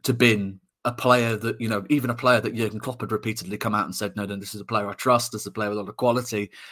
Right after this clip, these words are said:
You know, you, we have to remember that even, you know, when we're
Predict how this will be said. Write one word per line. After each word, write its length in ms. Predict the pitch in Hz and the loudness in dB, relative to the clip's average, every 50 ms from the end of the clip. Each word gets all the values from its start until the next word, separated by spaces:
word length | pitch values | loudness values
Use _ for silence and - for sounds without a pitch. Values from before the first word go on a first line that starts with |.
| - - - | -20 -14 -6
You 80 | - 117 | -2 0
know, 60 | 117 | 0
you, 260 | 113 123 131 135 147 - 147 127 | 2 2 2 0 2 0 0 2
we 100 | 123 135 | 2 2
have 300 | 117 139 156 160 120 - - | 4 4 4 4 2 -4 -4
to 100 | 127 117 | -2 0
remember 640 | 110 110 110 120 120 123 123 110 104 92 85 98 120 _ _ - - _ - | 0 2 2 4 2 2 2 0 -2 -2 -4 -6 -8 _ _ -20 -20 _ 0
that 100 | - 127 | 0 2
even, 240 | 131 135 135 120 127 | 2 2 0 0 -2
you 80 | 135 110 | -4 -4
know, 100 | 104 95 | -4 -4
when 200 | 95 117 120 120 | -2 -2 0 2
we're 180 | 120 113 113 | 2 0 -2